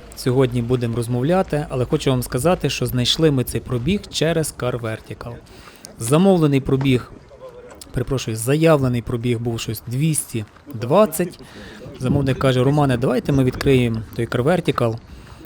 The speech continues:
Скидає мені кошти, бо це платно, це треба оплачувати. Я відкриваю, і ми бачимо, є невелике пошкодження в районі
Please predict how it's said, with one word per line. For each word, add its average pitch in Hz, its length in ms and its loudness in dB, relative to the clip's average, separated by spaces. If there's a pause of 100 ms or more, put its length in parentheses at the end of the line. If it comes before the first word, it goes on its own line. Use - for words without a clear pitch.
Скидає 151 460 6
мені 120 220 -2
кошти, 214 420 2
бо 139 100 -4
це - 140 0
платно, 127 420 -2
це - 140 -12
треба 120 240 -4
оплачувати. 117 720 -6
Я 160 160 6
відкриваю, 185 720 4 (880)
і 135 120 0
ми 135 120 4
бачимо, 139 560 2
є 135 300 4
невелике 127 500 4
пошкодження 202 840 0 (400)
в 143 40 -4
районі 147 340 2